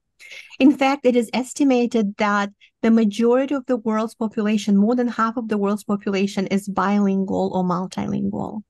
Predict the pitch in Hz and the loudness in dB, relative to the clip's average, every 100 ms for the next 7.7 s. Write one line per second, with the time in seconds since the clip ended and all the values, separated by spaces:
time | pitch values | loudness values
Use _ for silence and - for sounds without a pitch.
0 | _ - - - - - 254 254 - 240 | _ -20 -20 -20 -8 0 2 0 0 2
1 | 247 285 - 226 214 226 247 226 208 208 | 2 0 -2 0 2 2 0 -2 0 0
2 | 202 196 196 220 220 226 202 208 220 220 | -2 -4 -4 -2 -2 -2 -4 -4 -2 -2
3 | 220 214 202 202 196 202 233 - 185 180 | 0 0 0 2 2 0 -4 -6 -4 -4
4 | 190 - - _ - 302 247 220 202 - | -4 -8 -18 _ 0 2 4 2 -2 -4
5 | 160 175 175 277 254 226 214 196 190 180 | -4 -4 -2 2 2 2 0 0 -2 -4
6 | 185 - _ - 262 254 247 220 202 202 | -8 -12 _ -4 -4 -2 -2 -2 -2 -2
7 | 190 220 247 269 254 254 226 | -4 -2 2 2 2 0 -4